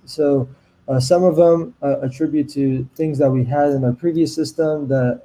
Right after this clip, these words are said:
uh, deemed that they were very useful for our users. Uh, some of them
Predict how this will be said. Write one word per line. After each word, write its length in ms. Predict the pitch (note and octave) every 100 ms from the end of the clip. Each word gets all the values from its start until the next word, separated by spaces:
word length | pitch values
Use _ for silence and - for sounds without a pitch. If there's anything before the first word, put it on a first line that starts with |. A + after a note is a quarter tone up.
| -
uh, 240 | B2 A#2 A#2 B2
deemed 360 | C#3 C3+ C3 C3 _ _ _ _ _ _
that 160 | C3+ B2
they 100 | C#3
were 180 | C3+
very 280 | A#2+ C3+ C3+
useful 340 | B2+ F3 - F#3
for 200 | F3 E3
our 100 | D#3+ D#3+
users. 500 | D3+ D#3+ D#3+ D#3 -
Uh, 380 | B2 B2 A#2 A#2
some 280 | A2+ D3+ D3+
of 140 | D3+
them 420 | C#3+ C#3+ C#3+ C#3